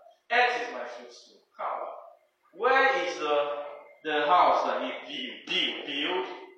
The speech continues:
Where is the house that he build? Build unto me. Where is the house that he build unto me? And where is the place of my rest? Paul, that's what he's talking about. Is you.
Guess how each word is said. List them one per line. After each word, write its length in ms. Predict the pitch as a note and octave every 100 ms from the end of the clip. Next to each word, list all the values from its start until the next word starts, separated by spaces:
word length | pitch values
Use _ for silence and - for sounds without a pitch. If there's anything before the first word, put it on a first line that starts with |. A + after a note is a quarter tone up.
| _ _ _
Where 320 | F#3 B3 C4
is 80 | - E3
the 400 | D3+ D3+ - -
house 320 | G3+ - -
that 160 | - -
he 240 | - - -
build? 400 | F3+ D#3 A2 - - - _ _ G3
Build 280 | G3 - - -
unto 320 | - - A2+
me. 160 | A2+ - - - _ _
Where 320 | D3+ A#3+ C4
is 80 | -
the 80 | F3+
house 320 | - G#3+ -
that 100 | - -
he 80 | - - -
build 320 | F#3+ D3 C#3
unto 320 | C3+ - A#2 A2
me? 80 | G#2 - - _ _ _ _ -
And 160 | C#3+ D3
where 160 | D3+
is 80 | D3+
the 160 | B2+ C3+
place 160 | B2+
of 160 | - B2
my 80 | -
rest? 560 | - - - - _ _ _ _ _ _ _ _ _ _ -
Paul, 400 | F#3 - - - C3
that's 160 | C3
what 80 | B2+ -
he's 80 | -
talking 320 | A2+ A2 G#2
about. 240 | - - - - - - _ _ _ _ _ - _ D3+
Is 240 | C#3 -
you. 80 | D#3